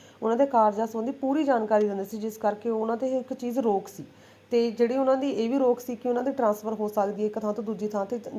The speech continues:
ਤਾਂ ਕਰਕੇ ਜਿਹੜੇ ਕਿ ਉਹ ਜ਼ਿਆਦਾਤਰ ਇਮਾਨਦਾਰ, ਅ, ਰਹਿਣ, ਇਸ ਲਈ ਉਹਨਾਂ ਦੀ ਜਿਹੜੀ ਕਿ ਟ੍ਰਾਂਸਫਰ ਕਰ ਦਿੱਤੀ ਜਾਂਦੀ ਸੀ। ਤੇ ਮਨਸਬਦਾਰਾਂ ਦੀ ਮੌਤ ਤੋਂ ਮਗਰੋਂ ਉਹਨਾਂ ਦੀ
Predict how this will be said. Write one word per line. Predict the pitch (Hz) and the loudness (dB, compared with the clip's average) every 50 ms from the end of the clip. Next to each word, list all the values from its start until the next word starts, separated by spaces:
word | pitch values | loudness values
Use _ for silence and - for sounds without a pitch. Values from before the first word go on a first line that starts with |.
| 208 - | -2 0
ਤਾਂ | 208 208 | 0 0
ਕਰਕੇ | 202 214 196 202 - 220 | 2 0 -2 -2 -2 -2
ਜਿਹੜੇ | 220 208 226 | -2 -2 -2
ਕਿ | 226 - 269 | -2 -2 -2
ਉਹ | 254 | 0
ਜ਼ਿਆਦਾਤਰ | 226 214 202 202 185 226 240 302 302 - - - - - - - - | 2 2 0 0 0 -2 -2 -4 -4 -6 -18 -20 -20 -20 -20 -12 -6
ਇਮਾਨਦਾਰ, | - 247 233 233 226 226 220 220 214 226 220 220 214 233 240 247 | -2 0 4 6 6 6 6 4 6 6 6 8 6 4 2 0
ਅ, | 240 - - - - - - - - 226 220 220 220 | 0 -4 -10 -20 -20 -20 -18 -8 -2 2 4 4 4
ਰਹਿਣ, | 214 214 214 214 233 254 262 | 6 6 4 4 4 4 2
ਇਸ | 254 240 240 226 | 2 2 2 0
ਲਈ | 233 240 233 220 | 0 0 2 2
ਉਹਨਾਂ | 226 226 220 240 | 0 0 0 0
ਦੀ | 254 247 | 0 0
ਜਿਹੜੀ | 233 220 233 | 0 0 0
ਕਿ | 214 269 | -2 -2
ਟ੍ਰਾਂਸਫਰ | - 247 220 208 208 208 202 | 0 2 0 0 0 -2 -4
ਕਰ | 196 202 190 | -2 0 0
ਦਿੱਤੀ | 170 165 165 190 190 | 0 0 -4 -6 -4
ਜਾਂਦੀ | 196 175 160 160 | -4 -4 -4 -6
ਸੀ। | 156 - 151 - - - - - - - - - - - - - | -8 -12 -14 -16 -16 -20 -20 -20 -20 -20 -20 -20 -20 -12 -2 4
ਤੇ | 247 240 | 6 6
ਮਨਸਬਦਾਰਾਂ | 240 240 240 240 233 240 254 247 254 254 262 247 | 6 6 4 4 4 2 4 6 8 8 8 6
ਦੀ | 262 | 4
ਮੌਤ | 247 233 220 214 214 | 2 4 6 6 6
ਤੋਂ | 214 233 240 | 4 2 2
ਮਗਰੋਂ | 233 226 226 233 240 240 233 | 2 2 2 4 4 4 4
ਉਹਨਾਂ | 233 240 | 4 4
ਦੀ | 240 277 277 | 2 2 2